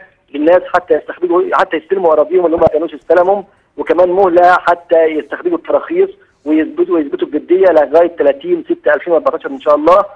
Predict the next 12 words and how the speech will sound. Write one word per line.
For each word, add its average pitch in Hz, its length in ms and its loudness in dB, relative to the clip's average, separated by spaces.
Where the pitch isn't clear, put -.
بس 151 80 -2
طبعًا 160 280 2
بشروط 170 300 -6
ان 151 180 -6
يكون 156 220 -4
لازم 160 220 0
يكون 165 180 -6
الواحد 160 320 0
مسدد 170 240 -2
المبالغ 151 320 0
الماليه 147 380 0
المستحقه 160 720 -4